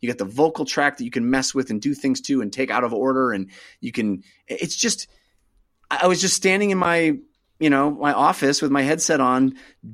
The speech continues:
dancing and playing stuff and recording bits and cre-, and creating these crazy soundscapes and musical elements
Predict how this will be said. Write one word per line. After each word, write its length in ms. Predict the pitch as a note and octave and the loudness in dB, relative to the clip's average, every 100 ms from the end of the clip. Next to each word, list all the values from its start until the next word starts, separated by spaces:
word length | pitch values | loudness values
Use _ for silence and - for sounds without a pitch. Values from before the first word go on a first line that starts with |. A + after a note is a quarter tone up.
| - | 0
dancing 800 | D3 D3+ F#3 - G3 F#3+ F#3+ F#3+ | 4 4 4 0 0 0 -2 -2
and 400 | B2+ A#2+ A#2+ - | -2 0 -2 -6
playing 440 | - D#3 F3 F#3 | -4 2 2 2
stuff 420 | F3+ - F3+ F3+ C#3 | 0 2 4 4 2
and 120 | A#2+ | -2
recording 500 | A#2+ - F#3+ F#3 C#3+ | -2 -2 0 0 -2
bits 420 | - E3+ F3 - | 0 2 2 -2
and 80 | A#2 | -4
cre-, 260 | - E3+ | -8 -6
and 100 | D#3 | -6
creating 520 | C#3 - E3 F#3 G3+ F3+ | -6 -4 -2 0 0 0
these 260 | D#3+ - - - - | -2 -4 -8 -20 -16
crazy 380 | - G3 A3 | -4 -2 0
soundscapes 720 | G3+ - D3 E3 - E3+ E3 - | 0 2 0 0 0 -2 -2 0
and 100 | C3+ | 0
musical 600 | D3 D3+ C#3 C#3+ C3+ B2+ _ _ _ _ - | 0 -2 -2 2 2 0 _ _ _ _ 0
elements 500 | D#3+ F3 D3 C3 | 2 4 4 2